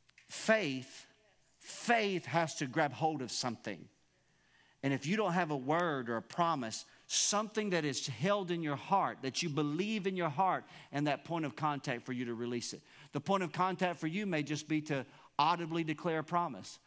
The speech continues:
The point of contact for you may be to come forward in a moment's time, and we're gonna anoint you with oil and lay hands on you and trust in God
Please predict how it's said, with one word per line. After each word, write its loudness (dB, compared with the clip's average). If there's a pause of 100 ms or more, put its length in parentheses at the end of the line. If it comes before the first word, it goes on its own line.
(160)
The -14
point 0
of -4
contact 0
for -4
you 0
may 0
be 0
to -4
come -2
forward -2
in -2
a -4
moment's -4
time, -2
and -4
we're -4
gonna -4
anoint -4
you -6
with -10
oil -2
and -6
lay -4
hands -6
on -8
you -8 (380)
and -10
trust -4
in -4
God -4